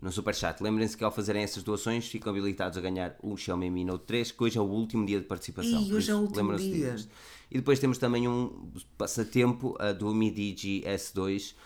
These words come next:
Speaker 1: ah, que podem passar no vídeo mais tarde. E lembrem-se que hoje também é o último dia para participação e podem fazê-lo, ah, até à meia-noite. Ahm, por isso, já, ah, tá, tá, tá os, os anúncios todos feitos e tal, e aqui.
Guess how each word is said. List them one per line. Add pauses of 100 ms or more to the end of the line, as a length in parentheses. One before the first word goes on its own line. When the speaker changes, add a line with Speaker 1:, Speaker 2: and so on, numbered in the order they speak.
(180)
Speaker 1:
ah,
que
podem
passar
no
vídeo
mais
tarde.
E
lembrem-se
que
hoje
também
é
o
último
dia
para
participação
e
podem
fazê-lo, (360)
ah,
até
à
meia-noite. (320)
Ahm,
por
isso,
já,
ah,
tá,
tá,
tá
os,
os
anúncios
todos
feitos
e
tal,
e
aqui.